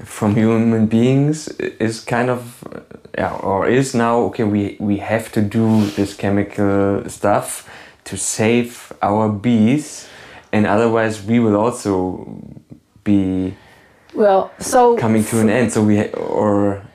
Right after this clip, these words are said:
Speaker 1: like, this is the strategy now, we have to keep them alive to make them kind of resilient to it
Speaker 2: Well, but
Speaker 1: someday.
Speaker 2: my, my question is,
Speaker 1: Yeah.
Speaker 2: what, what are we saving? Because,
Speaker 1: Mm-hmm.
Speaker 2: um,
Speaker 1: Mm-hmm.
Speaker 2: actually,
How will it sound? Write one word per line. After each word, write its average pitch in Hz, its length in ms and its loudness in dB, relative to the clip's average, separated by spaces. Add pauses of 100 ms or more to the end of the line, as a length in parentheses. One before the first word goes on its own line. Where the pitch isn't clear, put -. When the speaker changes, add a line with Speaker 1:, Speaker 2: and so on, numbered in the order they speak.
(120)
Speaker 1:
like, 101 240 0
this 120 160 2
is - 60 -14
the 110 80 0
strategy 107 540 0
now, 101 200 2
we 104 220 -2
have 117 240 -2
to - 80 -6
keep 117 200 -2
them 107 180 4
alive 113 300 2
to 113 80 -2
make 110 240 0
them 104 600 0
kind 107 260 -2
of 104 280 -4
resilient 123 880 4
to 131 200 2
it 139 220 2 (240)
Speaker 2:
Well, 131 600 2
but 220 200 2
Speaker 1:
someday. 147 500 2
Speaker 2:
my, 247 280 2 (180)
my 247 200 0
question 240 500 -2
is, 202 220 -4
Speaker 1:
Yeah. 196 220 2
Speaker 2:
what, - 220 -8
what 214 320 0
are 202 160 -4
we 190 100 -6
saving? 175 720 -6 (160)
Because, 190 720 0 (140)
Speaker 1:
Mm-hmm. 185 40 -2 (240)
Speaker 2:
um, 175 360 -6 (160)
Speaker 1:
Mm-hmm. 120 360 -2 (280)
Speaker 2:
actually, 190 840 -2